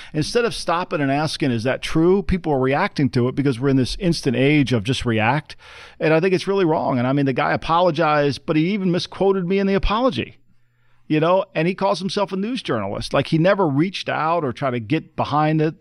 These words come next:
Uh, to me, look, you can do whatever you want. Like, like, you know, like, like,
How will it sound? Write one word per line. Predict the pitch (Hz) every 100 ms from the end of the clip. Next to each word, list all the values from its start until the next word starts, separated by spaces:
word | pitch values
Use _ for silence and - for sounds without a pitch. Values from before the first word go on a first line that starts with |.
| -
Uh, | -
to | - 185
me, | 208 196 170 - - - -
look, | - - - -
you | 156 147
can | 151
do | 165
whatever | 156 147
you | 147
want. | 135 104 -
Like, | 123 110 -
like, | 143 127 -
you | 139
know, | 120 110 110
like, | 131 113 -
like, | 131